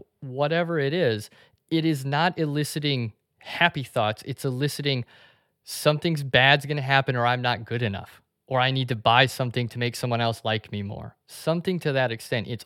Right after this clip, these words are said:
always about playing off of that emotion. And as we said, fear and greed are the two easiest ones to play off of. So that's why it happens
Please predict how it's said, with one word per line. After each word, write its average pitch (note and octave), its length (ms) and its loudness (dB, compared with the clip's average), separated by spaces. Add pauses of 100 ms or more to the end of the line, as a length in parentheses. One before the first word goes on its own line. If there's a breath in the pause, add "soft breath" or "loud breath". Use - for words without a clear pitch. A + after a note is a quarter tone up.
always C3+ 420 2
about A2+ 520 0
playing B2+ 440 -2
off A2+ 200 -2
of G#2+ 120 -10
that G#2+ 160 -2
emotion. G#2+ 520 -6 (800 loud breath)
And C3+ 460 4 (320)
as C#3 180 4
we C#3 80 -2
said, A#2+ 400 2
fear D#3 400 0
and B2 140 0
greed C3+ 280 0
are A#2 120 4
the A2 100 -2
two C3 240 -4
easiest A#2+ 420 -2
ones A2+ 240 -4
to - 80 -16
play C#3+ 240 4
off G#2 200 2
of. G2+ 120 -12
So - 160 -8
that's A2+ 380 0
why G#2+ 680 2 (580)
it - 160 -4
happens G#2 640 -4